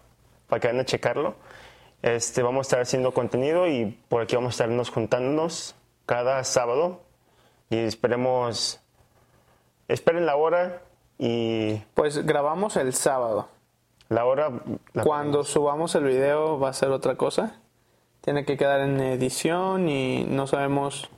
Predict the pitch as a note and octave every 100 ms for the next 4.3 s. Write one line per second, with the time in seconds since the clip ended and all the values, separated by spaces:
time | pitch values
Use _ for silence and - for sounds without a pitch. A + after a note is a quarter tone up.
0 | - - _ _ - C#3 C#3+ C#3+ C#3+ -
1 | C3 B2+ B2+ B2 C3 - - _ - A2
2 | A#2+ C3+ C#3 A#2+ - B2+ B2+ A#2+ A2 A#2
3 | - A2 - _ C#3 C3+ C3 - - A2+
4 | - A#2+